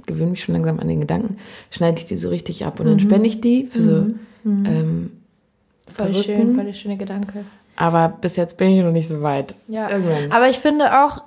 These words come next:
Speaker 2: das muss man gar nicht so, man denkt ja nicht so,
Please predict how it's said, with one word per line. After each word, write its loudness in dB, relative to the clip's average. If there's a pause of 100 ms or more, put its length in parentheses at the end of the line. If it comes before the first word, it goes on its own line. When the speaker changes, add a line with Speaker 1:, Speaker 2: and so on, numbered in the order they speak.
Speaker 2:
das 0
muss 2
man 2
gar 4
nicht 0
so, -2 (320)
man -2
denkt 0
ja 2
nicht -2
so, -2